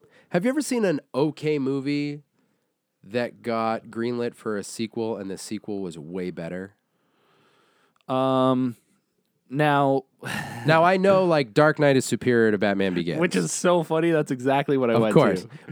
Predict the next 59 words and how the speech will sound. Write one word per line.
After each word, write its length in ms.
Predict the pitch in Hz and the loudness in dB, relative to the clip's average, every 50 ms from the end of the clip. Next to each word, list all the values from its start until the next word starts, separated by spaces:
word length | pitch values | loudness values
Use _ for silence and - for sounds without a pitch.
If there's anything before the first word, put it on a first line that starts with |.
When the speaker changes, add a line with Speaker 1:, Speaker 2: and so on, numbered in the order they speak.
| 143 120 | 2 6
Speaker 1:
But 340 | 196 226 214 185 156 127 _ _ _ _ | 6 6 6 6 2 0 _ _ _ _
Speaker 2:
But 320 | 175 156 214 220 208 190 | 2 4 4 4 4 2
Ba-, 420 | 185 170 147 190 190 202 - - 175 | -4 0 2 4 4 4 4 2 0
Batman 20 | 160 | 2
Speaker 1:
Batman 360 | 160 185 208 202 208 170 196 | 2 2 4 6 6 6 6
Speaker 2:
Begins 280 | - 156 - - - - | 8 6 6 6 4 4
Speaker 1:
Begins 220 | 175 175 160 135 | 2 0 -2 -2
wasn't 480 | 127 143 135 123 127 107 95 - _ _ | -2 -4 -2 -2 -4 -6 -6 -10 _ _
bad. 340 | 131 127 123 82 - 175 | 0 0 0 0 0 2
Speaker 2:
Right. 180 | 151 147 123 110 110 | 2 2 2 2 -2
It 100 | 113 120 | 0 0
wasn't, 320 | 135 139 131 147 131 113 | 0 0 0 -2 -4 -2
like, 260 | 104 113 110 101 - | -2 -2 -2 -2 -6
okay. 500 | - - 110 104 95 - - 101 90 90 90 | -6 -4 -4 -4 -4 -6 -8 -8 -8 -6 -8
It 100 | 90 92 | -4 0
was 60 | 101 | 4
Speaker 1:
I 80 | 143 160 | 4 6
actually 300 | 170 170 - - 151 147 | 6 4 4 4 4 6
Speaker 2:
better. 60 | 131 | 6
Speaker 1:
would 80 | 131 127 | 6 6
argue 260 | 120 117 110 104 104 | 4 4 4 4 2
it's 140 | 101 95 - | 2 2 0
kind 160 | - 98 90 | -2 -2 0
of 80 | 85 78 | 0 -2
a 40 | 80 | -2
mess, 280 | 80 80 76 - - | -4 -4 -4 -6 -8
but 400 | - 92 92 131 123 101 85 80 _ _ _ - | -10 -2 2 2 2 2 2 -4 _ _ _ -8
I 120 | 85 101 98 | -6 -4 -4
have 340 | 95 - 104 92 90 87 85 | -2 -2 -2 -2 -2 -2 0
Speaker 2:
Yeah, 220 | 175 175 160 139 | 2 2 2 2
but 80 | 139 156 | 2 2
Speaker 1:
brought 100 | 165 160 | 2 2
Speaker 2:
it's, 100 | 151 - | 2 -2
Speaker 1:
that 120 | 87 82 | -4 -2
up. 180 | 85 85 - _ | -4 -6 -6 _
Speaker 2:
it's 220 | - 156 151 - | -4 -4 -4 -2
more, 460 | 151 151 139 139 139 135 131 127 - - | -2 0 2 2 4 2 2 0 0 0
I 80 | 139 143 | -2 -2
would 160 | 139 127 - | -2 -4 -6
fi-, 200 | - 131 117 - - - | -6 -4 -4 -4 -4 -4
find 200 | - - 120 107 | -2 -2 0 0
it 60 | 104 | 0
more 180 | 101 104 101 95 | 0 0 -2 -2
entertaining 520 | 98 87 95 92 - - 95 92 90 87 | -2 -4 -6 -8 -6 -6 -6 -6 -6 -6
than, 380 | 87 87 85 80 82 82 - - | -4 -4 -6 -6 -6 -8 -10 -10
than 120 | - - 135 | -6 -2 0
Speaker 1:
Yeah. 200 | 139 104 78 - | 0 0 0 -2
Speaker 2:
like, 180 | 78 80 85 | -6 -10 -8
Mortal 180 | - 90 85 139 | -8 -4 0 2
Speaker 1:
Like, 120 | 143 - | 2 2
the 60 | 175 131 | 2 -2
Speaker 2:
Kombat. 60 | - | -2
Speaker 1:
acting's 440 | - 113 123 123 - 135 127 120 - | 0 0 0 0 0 -2 -2 -2 -2
not 220 | 123 117 110 90 | -2 -2 -2 -2
bad, 420 | - 104 101 101 101 101 101 101 | -2 -2 0 0 0 0 0 0
it, 320 | 98 98 98 87 90 92 _ | 0 -2 -2 -4 -6 -8 _
you 120 | - 104 92 | -10 -6 -4
know. 80 | 175 | -2
Speaker 2:
Um, 760 | 170 165 160 165 170 165 165 165 170 170 170 170 175 170 156 | -2 -2 -2 -2 0 0 2 2 2 2 0 0 -2 -2 -4